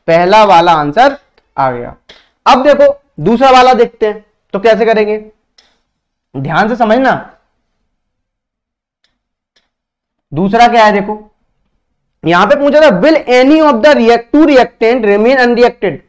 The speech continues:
हाँ भाई, एक unreacted बच रहा था, दी-, एक unreacted बच रहा था, ये तो मैंने पहले भी बताया था। क्या,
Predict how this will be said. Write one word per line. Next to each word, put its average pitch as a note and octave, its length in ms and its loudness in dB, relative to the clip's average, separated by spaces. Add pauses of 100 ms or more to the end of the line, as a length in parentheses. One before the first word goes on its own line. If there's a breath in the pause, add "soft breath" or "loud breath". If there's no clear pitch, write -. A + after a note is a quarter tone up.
(220)
हाँ F3 160 0
भाई, A#3 240 -2
एक G3+ 160 0
unreacted G#3 480 -2
बच G#3 180 -4
रहा B3+ 100 2
था, C4 120 -2
दी-, A#3+ 160 -10 (500)
एक A#3 180 4
unreacted C4 480 0
बच C#4+ 180 2
रहा D4+ 120 4
था, D#4+ 400 -4
ये D3+ 60 -8
तो G3+ 80 -4
मैंने A3 220 -2
पहले A#3+ 220 0
भी D4+ 80 2
बताया D4+ 280 2
था। D4+ 140 -2
क्या, - 600 -2